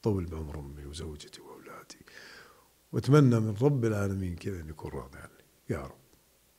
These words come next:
يا رب. حبيبي يا مالك. شهر ثمنتاش، ألفين وثمنتاش إيش كان فيه؟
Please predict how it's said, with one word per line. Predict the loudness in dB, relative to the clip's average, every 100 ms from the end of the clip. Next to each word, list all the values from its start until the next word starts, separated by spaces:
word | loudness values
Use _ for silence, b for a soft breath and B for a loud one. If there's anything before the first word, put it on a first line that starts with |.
| -6
يا | -6
رب. | -8 -18 _ _ _ _ _ _ _ _ _ _ _ _ _ _ _ _ _ _ _ _ _ _ _ _ -20 _ _ _ _ _ -16 -6
حبيبي | 4 6 6
يا | -2
مالك. | -12 -20 -20 _ _ _ -20 B B B B B -16 _ _ -12 -8
شهر | -6 -2 -2 -2
ثمنتاش، | 0 0 0 -2 -4 -2 -2
ألفين | 0 4
وثمنتاش | 4 4 -2 0 0 0
إيش | -2
كان | -4 -4 -4
فيه؟ | -8